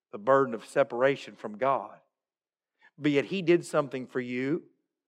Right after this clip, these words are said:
by dying on the cross for your sins, being buried and rising again, that, friends, you can find forgiveness.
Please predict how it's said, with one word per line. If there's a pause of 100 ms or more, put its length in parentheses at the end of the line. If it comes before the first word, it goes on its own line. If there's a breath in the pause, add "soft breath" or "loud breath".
(560)
by
dying
on
the
cross
for
your
sins, (400)
being
buried
and
rising
again, (880)
that,
friends,
you
can
find
forgiveness.